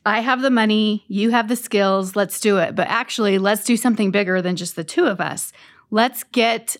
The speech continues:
a group of women together and make a ladies' sewing society."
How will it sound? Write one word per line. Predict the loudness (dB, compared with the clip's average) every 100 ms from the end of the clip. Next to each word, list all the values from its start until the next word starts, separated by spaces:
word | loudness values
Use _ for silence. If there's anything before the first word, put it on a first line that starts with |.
| -2
a |
group | 0 0 0 0
of | 0
women | 2 2 2
together | 0 -2 0 0 -2
and | -2 -2
make | -2 -4 -4
a | -2 -2 -4 -6
ladies' | -6 -4 -4 -6 -6
sewing | -8 -6 -8
society." | -10 -10 -10 -10 -14